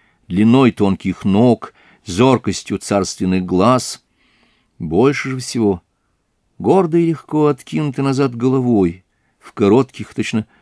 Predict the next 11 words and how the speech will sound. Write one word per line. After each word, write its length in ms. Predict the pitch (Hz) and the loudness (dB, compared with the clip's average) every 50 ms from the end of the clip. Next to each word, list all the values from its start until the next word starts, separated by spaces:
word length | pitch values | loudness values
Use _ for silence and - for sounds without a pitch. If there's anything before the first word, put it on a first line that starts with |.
| _ _ _ _ - | _ _ _ _ -8
гофрированных 840 | 107 104 92 - - 110 110 113 113 107 101 104 104 101 95 - - | -6 -6 -6 -2 2 4 6 6 6 6 6 4 4 2 0 -2 -2
ярко-русых 720 | 107 104 104 98 - - 101 101 107 95 - 101 - - | -2 0 0 -2 -2 -2 -2 0 0 -2 -4 -6 -8 -6
волосах 680 | - 101 98 104 - - - 107 101 98 95 - _ _ - _ _ _ | -4 -2 -2 -2 -2 -2 -2 0 0 0 -2 -4 _ _ -20 _ _ _
и 120 | - 98 92 | -6 -6 -6
крепкой 580 | - - 98 120 175 190 - - - - 151 | -4 -2 0 0 2 0 -2 -6 -8 -8 -8
и 20 | 147 | -6
красиво 440 | - 147 139 - - 143 131 127 127 | -6 -8 -8 -8 -6 -6 -4 -4 -4
вьющейся 840 | 117 101 101 131 131 - - - - - 117 - - - 110 110 | -4 -4 -6 -6 -6 -6 -8 -10 -8 -8 -10 -10 -8 -8 -6 -4
рыжей 420 | 110 117 113 101 98 104 104 - - | -2 -2 -2 -2 -2 -2 -4 -4 -4
острой 420 | - 101 95 - - - - 104 | -4 -6 -6 -8 -10 -12 -12 -10
бородкой. 560 | 92 104 98 95 95 - - - - - - | -8 -8 -8 -8 -10 -10 -14 -20 -20 -20 -20